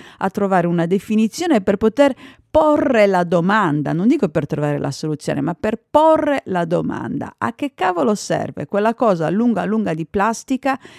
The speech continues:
che penzola fuori dai sacchetti? Ecco, se qualcuno, qualcuna in ascolto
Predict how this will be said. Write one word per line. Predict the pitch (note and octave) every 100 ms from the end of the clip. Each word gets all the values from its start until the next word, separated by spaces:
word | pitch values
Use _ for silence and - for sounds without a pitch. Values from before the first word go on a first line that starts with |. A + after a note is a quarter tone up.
| -
che | - G3+
penzola | - A3+ A#3 A3 F#3 F3+
fuori | - A#3+ B3 G3+
dai | E3+
sacchetti? | E3 - D3+ _ - - _ D#3+ - -
Ecco, | - - F3+
se | D#3 C#4+
qualcuno, | - G#3+ G#3 - D4 B3+ F3 C#3+
qualcuna | - F#3+ G3+ - D4+ A#3+ F3 C#3+ -
in | A3+
ascolto | G3+ G3 - B3+ G#3 D#3 - - -